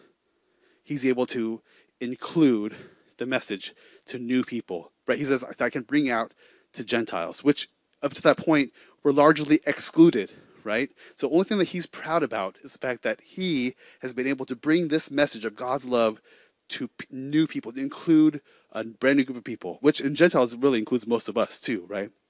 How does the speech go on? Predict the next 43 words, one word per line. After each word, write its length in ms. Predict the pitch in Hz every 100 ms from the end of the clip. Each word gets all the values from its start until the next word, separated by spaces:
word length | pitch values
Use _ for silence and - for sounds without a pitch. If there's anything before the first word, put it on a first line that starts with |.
| _ _ _ _ _ _ - -
Aren't 220 | 120 135
you 60 | 135
glad 420 | 123 107 95 90 - - -
by 100 | -
God's 260 | 107 107 104
grace 360 | 120 101 90 -
that 160 | 98
he 120 | 127
included 600 | 110 107 - 127 120 113 - _ _ _
us, 520 | - 82 85 - - -
right? 240 | - 95 107
And 100 | 107
the 60 |
whole 340 | - - 151 151
idea 440 | 127 113 110 104 - - _
is 180 | - 90
that 300 | 98 95 -
we 420 | 107 120 151 170
need 240 | 131 113 107
to 140 | 117
not 360 | 107 131 143 156 - -
think 160 | 135
that 100 | 117
we're 100 | 107
entitled 420 | 107 - 127 127
to 100 | -
God's 300 | 101 92 87
love 320 | 101 90 87 _ _ _ -
or 240 | - 107
God's, 380 | 110 117 127 - 110
God's 260 | 123 107
message, 400 | 104 104 - 98
but 180 | - 107
ensure 460 | 131 139 - 151 139
we 160 | 123 117
are 140 | 98
including 680 | 113 - - 175 147 139 131 _ - - -
as 200 | 117 120
many 280 | 131 127 123
other 160 | 107
people 340 | 110 101 101 - -
as 160 | 98
possible 640 | - - 90 95 92 92